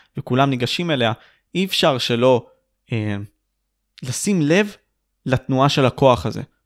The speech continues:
לתנועה של הקבוצה הזאת, לאפשרות שהדבר הזה שמתכננים לעשות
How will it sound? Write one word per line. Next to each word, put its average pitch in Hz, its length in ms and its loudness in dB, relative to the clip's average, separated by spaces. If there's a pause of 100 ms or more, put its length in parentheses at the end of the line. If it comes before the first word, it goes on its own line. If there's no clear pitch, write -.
(420)
לתנועה 131 340 -2
של 156 140 0
הקבוצה 131 440 -2
הזאת, 113 280 -6 (340)
לאפשרות 143 640 -4 (280)
שהדבר 123 420 0
הזה 131 160 -4
שמתכננים 127 640 -4
לעשות 127 440 -4